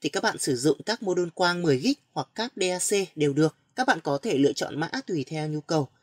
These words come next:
Các thông tin đều được cung cấp trên website của Synthetic Shop rồi. Nhưng stack thì thường hai switch sẽ ở gần nhau, nên các bạn chọn các mã cáp D A C một hoặc ba mét, hoặc nếu module quang thì chọn mã multi mode là được.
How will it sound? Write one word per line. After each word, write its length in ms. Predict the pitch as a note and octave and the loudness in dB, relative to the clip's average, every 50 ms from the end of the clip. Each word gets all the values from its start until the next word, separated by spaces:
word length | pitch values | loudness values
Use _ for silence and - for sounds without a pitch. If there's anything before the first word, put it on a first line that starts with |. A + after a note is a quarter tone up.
| _ _ _ | _ _ _
Các 140 | - C4 - | -6 -4 -2
thông 140 | C4+ A3+ - | -2 -4 0
tin 240 | - A3 G#3+ G#3 | 2 2 2 4
đều 140 | F#3+ E3 D3+ | 4 4 4
được 140 | C3+ B2+ - | 4 2 2
cung 160 | - E3+ D#3+ | -2 -4 -4
cấp 140 | - A3+ A#3 | -4 -6 -6
trên 200 | - - A3 F3 | -4 -4 -4 -2
website 460 | D#3+ - - - - - G3+ F#3 F3+ F3 | -2 -2 -4 -4 -6 -4 -4 -4 -4 -2
của 180 | - C#3 A#2+ | 0 0 0
Synthetic 520 | - - - D#3+ D#3+ E3 D#3+ - - D#3+ - | 0 -2 -2 -2 -2 -2 -2 -2 -4 -4 -2
Shop 200 | - G#3 A3+ - | -2 -4 -4 -2
rồi. 180 | - - E3+ D#3 - _ _ _ _ _ _ _ | 0 2 2 2 0 _ _ _ _ _ _ _
Nhưng 120 | - A3 G#3+ | 2 2 4
stack 320 | - - - B3+ C#4 - _ | 2 2 0 -2 -2 -2 _
thì 160 | - F#3+ C3+ - | -6 -6 -6 -6
thường 300 | - D#3 C#3+ C#3 C3 C3+ | -2 0 0 0 0 -2
hai 180 | D#3 D#3+ D#3 D#3 | -4 -4 -4 -4
switch 180 | - - B3 | -4 -2 -2
sẽ 220 | C4 - - F3+ - | -2 -2 -4 -4 -4
ở 180 | - D3+ C3 A#2 A#2+ | -4 -4 -4 -2 -2
gần 160 | C3+ B2 B2 | -4 -4 0
nhau, 200 | C#3+ F3 F#3 F3 - _ _ _ _ _ | 0 0 0 0 -2 _ _ _ _ _
nên 100 | - F#3+ | -4 -2
các 140 | F3+ A3+ A3+ | -2 0 2
bạn 140 | B3 G3 C#3 | 2 0 0
chọn 280 | - - F3 - - - | 0 -2 -2 -2 -2 -4
các 140 | G3 G#3 G3+ | -6 -6 -4
mã 240 | F3+ D#3 - - - | -4 -4 -4 -4 -6
cáp 200 | - A#3+ B3 C4+ - | -4 -6 -6 -6 -4
D 60 | G3 F3 E3+ | -4 -4 -4
A 80 | E3 D#3+ | -4 -6
C 220 | - - F3 E3 | -4 -4 -2 0
một 240 | D#3+ D#3+ D3+ C3+ - _ | 2 2 2 2 0 _
hoặc 180 | _ C#3 B2+ - | _ -10 -8 -4
ba 180 | D3 D#3 D#3+ D#3+ | -4 -4 -2 0
mét, 220 | D#3+ G3+ B3+ - - _ _ _ _ _ | 2 2 2 2 -2 _ _ _ _ _
hoặc 140 | - G3 - - | -2 0 2 6
nếu 200 | E3 D3 C#3+ D3 | 6 6 6 6
module 300 | F3+ G3+ F3+ F#3+ F#3+ - | 4 0 -2 -2 -4 -2
quang 220 | - G3+ G3+ G3+ F#3 - | -2 -2 -2 -2 -2 -6
thì 100 | - D3+ C3 | -12 -10 -6
chọn 320 | - F3 D#3 - - B2+ C3+ | -4 -4 -2 -2 -4 -4 -6
mã 220 | C#3+ - - F#3 | -6 -6 -6 -6
multi 260 | G3+ G3+ F#3 - F#3 F3 | -6 -6 -4 -2 -2 0
mode 260 | F3+ G#3 B3+ - - - | 2 0 0 0 -2 -6
là 100 | C#3+ C#3 | -2 4
được. 220 | C#3+ D3+ C#3+ - | 4 4 4 2